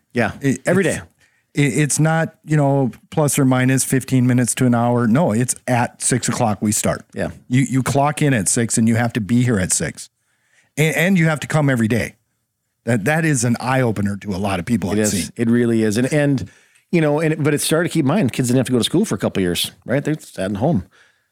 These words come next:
Speaker 1: And that,
Speaker 2: Hmm.
Speaker 1: that's a, that's a, it's, you kinda go, "Well, is that the way the world works?" Is that, you know, kids are sixteen, eighteen, or eighteen, nineteen years old now. They're going, "Well, the last two years, I didn't really, I, I could do, I could be remote,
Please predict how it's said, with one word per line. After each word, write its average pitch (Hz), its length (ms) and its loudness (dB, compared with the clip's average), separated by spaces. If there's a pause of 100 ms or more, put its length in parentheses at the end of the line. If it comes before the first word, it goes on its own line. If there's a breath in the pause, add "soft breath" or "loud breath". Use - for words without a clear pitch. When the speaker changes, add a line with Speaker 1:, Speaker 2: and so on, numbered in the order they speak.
(160 soft breath)
Speaker 1:
And 135 100 2
that, - 220 0
Speaker 2:
Hmm. - 60 -20 (100)
Speaker 1:
that's 143 180 0
a, 147 120 2
that's 147 220 0
a, 147 120 -2
it's, 143 200 0
you 127 120 -6
kinda 143 200 0
go, 127 100 2
"Well, 113 100 2
is 110 80 0
that 135 120 0
the 143 60 -2
way 143 80 2
the 127 80 2
world 131 200 2
works?" 196 260 0
Is 185 80 2
that, 165 80 2
you 170 80 2
know, 147 120 2
kids 151 220 0
are 143 80 2
sixteen, 143 380 -2
eighteen, 135 260 0
or 123 80 2
eighteen, 135 300 0
nineteen 127 220 2
years 117 140 0
old 180 100 0
now. 151 100 2
They're 127 100 2
going, 127 240 2 (460 loud breath)
"Well, 160 140 0
the 139 60 2
last 131 240 0
two 123 100 2
years, 131 200 2
I 123 60 0
didn't 117 140 0
really, 110 300 0
I, 110 160 -2
I 120 100 -2
could 104 220 -4
do, 117 200 2
I 113 80 -2
could 107 120 -4
be 110 80 0
remote, 101 420 0